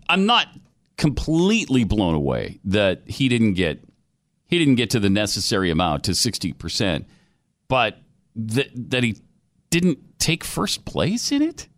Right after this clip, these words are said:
that's surprising. <laughs> If he loses this, I mean, uh, he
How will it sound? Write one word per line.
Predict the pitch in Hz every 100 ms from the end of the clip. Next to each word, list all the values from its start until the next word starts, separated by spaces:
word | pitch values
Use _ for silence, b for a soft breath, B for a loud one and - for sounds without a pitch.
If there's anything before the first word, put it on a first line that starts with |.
| _ _ _ _ _ -
that's | 143 -
surprising. | - - - - - 62 65 52 - _ _ _ _ _ _ _ _ _ _ _ _ _ _
<laughs> | - B B B B B -
If | -
he | 285
loses | 294 156 107 80
this, | 80 58 - - 107
I | 120
mean, | 104 -
uh, | 87
he | 131 156